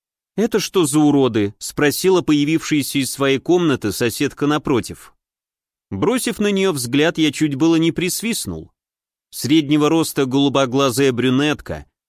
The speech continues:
красивая, а фигура вообще отпад. И особенно заметно это было сейчас. Почему?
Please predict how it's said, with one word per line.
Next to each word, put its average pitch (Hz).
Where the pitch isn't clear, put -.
красивая, 113
а 98
фигура 147
вообще 113
отпад. 151
И 87
особенно 151
заметно 147
это 156
было 147
сейчас. 107
Почему? 196